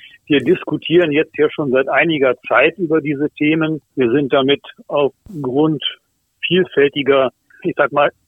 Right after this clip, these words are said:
Erschwernisse, die, äh, uns bei den Beratungen im Rat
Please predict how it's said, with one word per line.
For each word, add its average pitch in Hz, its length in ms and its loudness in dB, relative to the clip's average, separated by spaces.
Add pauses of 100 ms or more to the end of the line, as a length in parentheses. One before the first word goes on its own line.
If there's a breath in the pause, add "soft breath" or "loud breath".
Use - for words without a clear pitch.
Erschwernisse, 180 1120 2
die, 160 760 -6
äh, 175 360 -6
uns 170 220 0 (280)
bei 147 200 2
den 151 160 0
Beratungen 147 640 0
im 135 100 -2
Rat 135 360 0